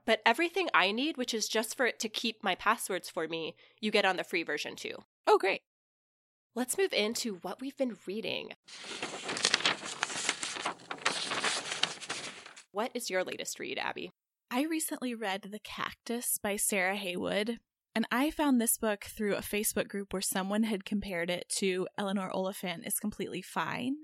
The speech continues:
Speaker 1: Mm.
Speaker 2: And it does have a similar kind of vibe. So the main character, Susan, is British. She may be neurotypical, but she may just be socially awkward, which is sort of the question that you have about Eleanor throughout
Speaker 1: Mm-hmm.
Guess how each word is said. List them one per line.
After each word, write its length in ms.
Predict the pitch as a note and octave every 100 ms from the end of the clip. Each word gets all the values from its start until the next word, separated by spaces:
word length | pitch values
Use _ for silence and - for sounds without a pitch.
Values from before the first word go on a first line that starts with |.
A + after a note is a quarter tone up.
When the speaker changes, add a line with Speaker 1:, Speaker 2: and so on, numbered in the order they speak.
| B3
Speaker 1:
Mm. 300 | G3+ C4+ E3+ - - _ _
Speaker 2:
And 140 | A#3+ B3
it 80 |
does 200 | A#3+ B3
have 160 | C#4 C#4
a 60 | C4+
similar 360 | - A#3+ A3+
kind 300 | A3+ A#3 G#3
of 140 | G3+ G3+
vibe. 380 | A#2+ - - - -
So 460 | - - G#3 G3 F#3+
the 80 | G#3
main 200 | G3+ G#3+
character, 360 | D4 C#4+ - C#4+
Susan, 400 | - G#3+ G#3+ A#3+
is 140 | C4
British. 680 | - G3+ F3+ A3+ - - - _ _ _ -
She 800 | - A#3 A3 G#3+ G#3 G3+ G#3+ - _ _ G#3+
may 280 | G#3+ B3
be 280 | C#4 D4 D4+
neurotypical, 760 | D4+ D4 D4 - C#4+ C#4+ C#4 C4+
but 140 | A3+
she 120 | -
may 180 | G#3 F#3
just 220 | F#3+ G3
be 120 | G#3 G3
socially 400 | - F3+ E3+ E3
awkward, 440 | D#3+ - D#3 F3+
which 160 | F3 G3
is 80 |
sort 180 | - F3
of 180 | C#3 B2+ - _ -
the 80 | -
question 460 | F#3+ - - F#3+
that 120 | F3
you 80 | -
have 140 | G#3 E3+
about 240 | E3 D3 -
Eleanor 560 | E3 F3 F3 F#3+ G#3 G#3 _ -
throughout 260 | G3+ F#3
Speaker 1:
Mm-hmm. 240 | A3 F3+